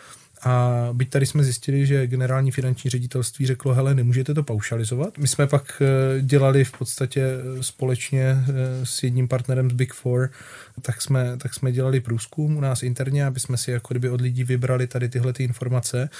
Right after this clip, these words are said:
a na základě toho byli schopni v podstatě určit, eh, jako, jaká má být zhruba výše náhrady. A zároveň jsme dostali informaci, že nejde, nejde paušalizovat náhrady za energie a tady tyhle věci.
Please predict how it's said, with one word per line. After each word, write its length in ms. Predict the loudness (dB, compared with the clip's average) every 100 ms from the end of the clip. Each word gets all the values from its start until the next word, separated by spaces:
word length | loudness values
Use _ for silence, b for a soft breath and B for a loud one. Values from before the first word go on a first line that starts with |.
| B B
a 60 | 0
na 60 | 4
základě 460 | 4 4 2 0
toho 400 | 0 0 2 2
byli 200 | 2 0
schopni 400 | -2 -4 0 0
v 60 | 0
podstatě 440 | -2 -2 -2 -2
určit, 600 | -2 -4 -4 -4 -4 -6
eh, 520 | -2 0 0 -2 -4
jako, 200 | -6 -4
jaká 280 | -4 0 0
má 140 | 2 2
být 80 | 2
zhruba 220 | 2 2
výše 240 | 0 -2
náhrady. 440 | 0 0 0 0 -2 B B B B B -2
A 380 | 2 4 2 0
zároveň 800 | 2 4 6 6 8 10 8 4
jsme 180 | 0 2
dostali 240 | 2 4
informaci, 440 | 2 2 0 2 2
že 100 | 4
nejde, 200 | 4 4
nejde 260 | 4 6 6
paušalizovat 720 | 4 4 4 4 4 4 2 -2 -4
náhrady 420 | 2 4 4 4
za 140 | 4 2
energie 580 | 2 4 4 6 4 4
a 80 |
tady 200 | 0 0
tyhle 240 | 2 4 2
věci. 380 | 0 -2 -6